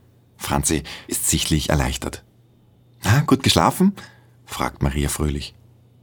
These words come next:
Sie reicht Franzi ein Papiersackerl und einen Alubecher. Franzi nimmt gierig ein Aufbackcroissant heraus und schlingt es herunter. Sie nimmt einen Schluck aus dem Becher und verbrennt sich die Zunge am heißen Kaffee.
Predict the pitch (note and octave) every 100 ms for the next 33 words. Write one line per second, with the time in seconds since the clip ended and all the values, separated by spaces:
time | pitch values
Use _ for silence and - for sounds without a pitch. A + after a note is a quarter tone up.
0 | _ - - C#2 D#2 D2 - B1 C#2 -
1 | D#2 D#2 - D#2 - - D2+ D2+ - -
2 | - E2 D#2 - C#2+ C#2+ C#2 C2+ - C2+
3 | - _ _ _ _ _ _ _ - D2
4 | D#2+ E2 - - - E2 D#2+ - F2+ E2
5 | D#2+ D2+ D2 D#2+ - D2 E2 D#2+ D2+ D2
6 | C#2+ D2+ - - - _ - F#2+ - -
7 | - C#2+ D#2+ D2 D#2+ C#2 C#2+ - _ _
8 | _ _ _ _ _ _ - - G#2 E2
9 | C#2+ C#2+ - E2 D#2 D2 C#2+ D2 E2+ D#2+
10 | - - - _ - E2+ E2 - D2 D#2+
11 | E2 - D2+ D2+ D2 C#2+ C#2+ E2 D#2+ -
12 | C#2 C#2